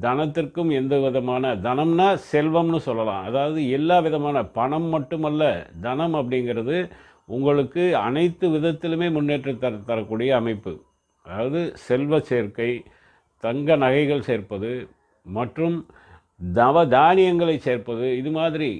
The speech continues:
தானியங்கள் விவசாயம் செய்பவர்களுக்கு இந்த விவசாய மேன்மையும் ஏற்படக்கூடிய அமைப்பு. விவசாயம் செய்பவர்களுக்கு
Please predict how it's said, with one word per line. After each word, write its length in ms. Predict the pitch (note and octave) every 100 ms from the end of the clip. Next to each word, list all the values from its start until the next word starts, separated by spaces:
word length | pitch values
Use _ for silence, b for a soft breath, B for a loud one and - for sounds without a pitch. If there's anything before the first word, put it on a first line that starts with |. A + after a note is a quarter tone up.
| - F#2+
தானியங்கள் 640 | G#2 B2+ D3 D#3 D3+ D3 C3+
விவசாயம் 520 | C3+ C3+ C#3+ C#3+ C3+
செய்பவர்களுக்கு 720 | C3 B2 B2 A#2+ A2+ A#2 G#2 B2+
இந்த 180 | A#2 A2+
விவசாய 640 | B2+ D#3 F#3 F#3+ F3+ E3+
மேன்மையும் 500 | D#3+ D3+ D3+ D3+ D#3+
ஏற்படக்கூடிய 580 | C3+ A#2+ A#2+ G#2+ A#2 A2+
அமைப்பு. 360 | G#2+ G#2+ F2 F2+ - b b b b -
விவசாயம் 600 | G2 E3+ F3+ G3+ F#3+ F3+
செய்பவர்களுக்கு 800 | E3 D#3 D3 C#3+ C#3+ D3 C#3